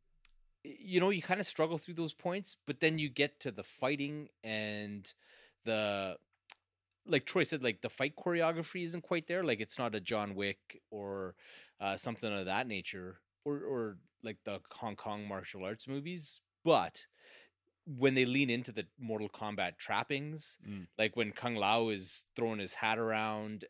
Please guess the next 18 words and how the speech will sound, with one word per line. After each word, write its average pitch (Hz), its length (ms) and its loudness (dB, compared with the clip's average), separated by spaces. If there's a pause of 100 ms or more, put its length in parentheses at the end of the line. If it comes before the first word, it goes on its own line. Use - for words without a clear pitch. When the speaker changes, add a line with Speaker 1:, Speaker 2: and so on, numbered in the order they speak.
Speaker 1:
and 87 640 -6 (520)
Liu 117 200 -2
Kang 113 580 2
is 98 580 -6 (1120)
doing 117 260 0
blows 107 380 -2
so 110 100 -6
that 98 160 -2
he 95 140 -12
can, 95 460 -8
they 104 80 -2
can 104 240 -4
work 104 180 -2
the - 60 -12
fire 107 340 0
effect 110 360 -2
into 110 260 -4
them, 104 480 -4